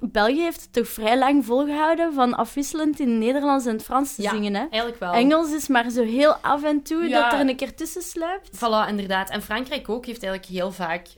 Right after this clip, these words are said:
Speaker 2: stuurt bijna altijd nog altijd Franse nummers. Behalve dit jaar hebben ze een Breton nummer gestuurd, wat ook Frans is,
Speaker 1: Ja.
Speaker 2: maar, hè, niet Frans. Dus dat vond ik heel fijn.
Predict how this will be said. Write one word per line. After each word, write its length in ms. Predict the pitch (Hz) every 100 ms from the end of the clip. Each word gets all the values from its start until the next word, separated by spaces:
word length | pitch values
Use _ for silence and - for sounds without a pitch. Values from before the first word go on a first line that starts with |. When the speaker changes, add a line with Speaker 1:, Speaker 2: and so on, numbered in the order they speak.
| -
Speaker 2:
stuurt 280 | - - 185
bijna 200 | 175 -
altijd 400 | - 190 240 -
nog 100 | 175
altijd 220 | 170 -
Franse 360 | - 180 180 185
nummers. 340 | 185 233 -
Behalve 380 | 185 190 196 185 - 160
dit 200 | 190 208
jaar 200 | 240 233
hebben 180 | 226 202
ze 260 | 196 175 -
een 160 | 185
Breton 380 | 180 170 175 214 247
nummer 220 | 254 262
gestuurd, 420 | 269 262 277 311 -
wat 120 | - - -
ook 180 | 185
Frans 260 | - 214 277
is, 100 | 220
Speaker 1:
Ja. 60 | 196
Speaker 2:
maar, 200 | 202 285 202
hè, 80 | 220
niet 260 | 180 185 -
Frans. 220 | 240 285 320
Dus 160 | 180 180
dat 120 | 190
vond 120 | 220
ik 80 | 196
heel 160 | 190 185
fijn. 380 | 180 180 240